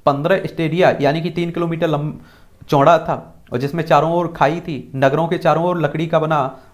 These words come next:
रक्षा प्राचीर था, जिसमें आप देखेंगे सात सौ सत-, पाँच सौ सत्तर बुर्ज, चौसठ द्वार थे। राजप्रसाद के नगर के मध्य उद्यानों से घिरा हुआ होता था।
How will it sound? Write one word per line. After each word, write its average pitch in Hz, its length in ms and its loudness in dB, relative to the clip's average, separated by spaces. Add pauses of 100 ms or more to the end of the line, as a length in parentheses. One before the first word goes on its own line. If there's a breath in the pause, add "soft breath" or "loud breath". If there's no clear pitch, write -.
रक्षा 131 280 4
प्राचीर 165 480 0
था, 170 40 0
जिसमें 147 280 -2
आप 151 80 2
देखेंगे 160 300 -4
सात 135 220 2
सौ 147 200 -8
सत-, - 320 -4 (260 loud breath)
पाँच 135 140 4
सौ 160 120 -6
सत्तर 151 300 -2
बुर्ज, 131 320 2 (340 loud breath)
चौसठ 151 300 2
द्वार 147 440 4
थे। 147 100 -4 (180)
राजप्रसाद 160 640 4
के 170 280 -2 (340 loud breath)
नगर 135 280 2
के 165 120 -4
मध्य 151 580 0
उद्यानों 135 460 2
से 156 140 -6
घिरा 147 180 2
हुआ 143 220 2
होता 135 280 -2
था। 117 180 -10